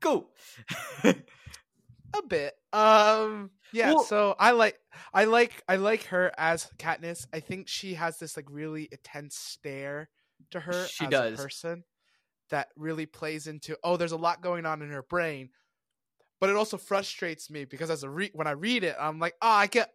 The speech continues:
Speaker 2: everything Katniss is, Katniss is thinking." But in the film, obviously, we don't get that. But somebody was like, "Oh, Katniss is really thinking here," and that was the direction they told her to act in. And I'm like, "I don't know if that helps an actor or that, like, hurts an actor."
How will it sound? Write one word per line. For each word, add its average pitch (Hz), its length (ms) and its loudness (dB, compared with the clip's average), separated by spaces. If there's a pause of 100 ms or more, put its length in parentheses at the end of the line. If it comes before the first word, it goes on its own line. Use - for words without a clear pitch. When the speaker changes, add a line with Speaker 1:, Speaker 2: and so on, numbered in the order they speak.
Speaker 2:
everything 190 440 -4
Katniss 151 440 -8
is, 139 260 -16 (120)
Katniss 156 180 -10
is - 220 -12
thinking." 147 280 -10 (320)
But 190 100 0
in 190 140 0
the 170 80 0
film, 185 260 -2
obviously, 165 300 -4
we 147 80 -8
don't 156 220 -4
get 165 260 -2
that. 131 160 -6
But 165 140 -8
somebody 202 200 -2
was 180 160 -6
like, 165 160 0 (300)
"Oh, 175 180 8
Katniss - 480 -4
is 139 160 -16
really 151 300 -4
thinking 156 540 -8
here," 117 280 -12
and 135 160 -10
that 143 120 -4
was 160 120 -2
the 135 60 -12
direction 139 460 -8
they 131 80 -8
told 147 320 -10
her 139 80 -10
to 113 180 -16
act 156 300 -6
in. 233 180 -2
And 170 140 -6
I'm 175 180 -2
like, 185 180 -2 (220)
"I 196 100 0
don't 247 120 6
know 262 80 4
if 254 80 2
that 226 160 2
helps - 320 -8
an 190 80 -4
actor 220 440 -2 (220)
or 156 140 -2
that, 165 200 0
like, 151 260 -4
hurts - 360 -8
an 113 80 -14
actor." 120 460 -14